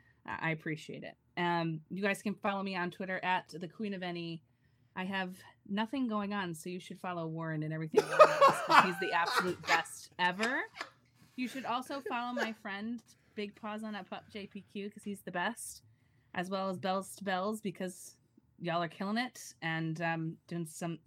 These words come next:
Speaker 1: some of God's work for some ladies out there. So I love that. And, um, I don't really have any,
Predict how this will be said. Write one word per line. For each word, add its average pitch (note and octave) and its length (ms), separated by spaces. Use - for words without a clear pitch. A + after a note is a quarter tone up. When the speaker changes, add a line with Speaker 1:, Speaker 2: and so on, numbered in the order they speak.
Speaker 1:
some F3 120
of E3+ 60
God's E3+ 320
work E3+ 360
for D#3+ 200
some E3 380
ladies D#3 380
out C#3+ 180
there. C#3+ 160
So D3+ 320
I D#3+ 60
love E3+ 260
that. E3 400
And, D#3 380
um, D#3+ 260
I F3 60
don't G#3 80
really A#3+ 200
have A#3 140
any, A#3 200